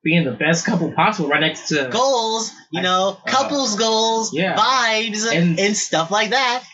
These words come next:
Speaker 1: and this came out
Speaker 2: Hashtag love you.
Speaker 1: and this came out about a week ago, and
Speaker 2: About a week ago, a week ago.
Speaker 1: and I'm, you know what, I'm really glad that that came out around that time because
Speaker 2: Mm-hmm.
Speaker 1: at the, 'cause I,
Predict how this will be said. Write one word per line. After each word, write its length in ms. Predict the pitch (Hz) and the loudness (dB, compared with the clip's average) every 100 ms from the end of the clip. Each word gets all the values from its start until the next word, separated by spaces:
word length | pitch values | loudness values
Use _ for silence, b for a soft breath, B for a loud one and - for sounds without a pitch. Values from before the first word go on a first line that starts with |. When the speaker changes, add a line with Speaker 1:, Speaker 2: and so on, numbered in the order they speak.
| - | -2
Speaker 1:
and 360 | 175 175 160 - _ | 2 2 0 -8 _
this 240 | 247 247 247 | -2 -2 0
came 140 | 339 | 0
out 240 | 240 233 214 | 0 0 -2
Speaker 2:
Hashtag 100 | 208 | -2
love 300 | 214 285 269 | 0 0 0
you. 580 | 262 254 254 277 240 - | 0 0 0 0 -4 -4
Speaker 1:
and 140 | 147 | 0
this 120 | 190 | 0
came 200 | - 214 | 0 0
out 120 | 202 180 | 2 2
about 200 | 156 120 | 0 0
a 100 | 123 | 0
week 200 | 220 165 | 0 0
ago, 380 | 127 131 127 | 0 0 0
and 80 | 123 135 127 | 0 0 2
Speaker 2:
About 40 | |
a 80 | 107 | 0
week 160 | 135 151 | 0 0
ago, 200 | 139 127 | 0 0
a 260 | 131 117 110 | 0 0 0
week 140 | 131 | 0
ago. 360 | 117 110 123 110 | 0 0 0 0
Speaker 1:
and 140 | 151 | 0
I'm, 320 | - 151 190 175 - - | 2 2 2 2 -2 -4
you 100 | 165 | 0
know 60 | 165 | 0
what, 140 | 156 | 0
I'm 220 | 139 131 | -2 0
really 260 | 135 156 135 | 0 0 -2
glad 380 | 120 117 123 120 | 0 0 0 0
that 200 | 110 95 | -4 0
that 200 | 117 113 | -2 0
came 180 | 131 131 | 0 0
out 160 | 127 | 2
around 180 | 123 123 | 2 0
that 180 | 120 - | 0 -2
time 300 | 131 123 139 | 0 2 0
because 280 | 147 131 - | -2 -2 0
Speaker 2:
Mm-hmm. 320 | 139 139 - 135 | 0 -2 0 0
Speaker 1:
at 100 | 147 | 0
the, 120 | - _ | -4 _
'cause 160 | 165 135 | 0 2
I, 140 | - | 0